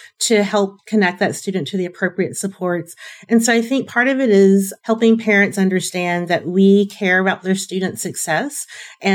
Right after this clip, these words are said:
most parents want to be really involved because they've had to be very involved in their student's educational experience up until this point. And so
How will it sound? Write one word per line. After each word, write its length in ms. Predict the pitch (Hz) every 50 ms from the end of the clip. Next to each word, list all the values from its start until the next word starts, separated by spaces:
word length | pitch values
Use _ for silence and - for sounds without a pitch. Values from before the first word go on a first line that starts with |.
| 190
most 260 | 196 196 202 196 196 -
parents 320 | - 220 208 202 196 -
want 220 | 190 185 180 147 151
to 60 | 214
be 140 | 196 208 190
really 300 | 180 185 180 185 185 185
involved 500 | 185 185 185 170 170 160 165 170 165 -
because 320 | 196 196 214 226 226 226
they've 160 | 226 226 226
had 260 | 226 - 240 277 320 -
to 80 | 226
be 180 | - 170 147 151
very 320 | 147 165 175 180 196 202
involved 440 | 196 190 190 190 170 170 170 165 170
in 100 | 180 170
their 100 | 165 170
student's 520 | 165 - - - 180 170 170 170 160 165
educational 640 | 175 165 165 180 190 - 185 170 165 - - 175 175
experience 680 | 165 165 - - - 180 170 170 175 170 165 - - - - - - - - _ _
up 140 | 160 180 -
until 260 | 202 185 185 - 185
this 220 | 175 175 175 165 -
point. 400 | - _ 175 170 160 143 - -
And 180 | 165 196 190
so 400 | 190 - 185 180 175 175 175 170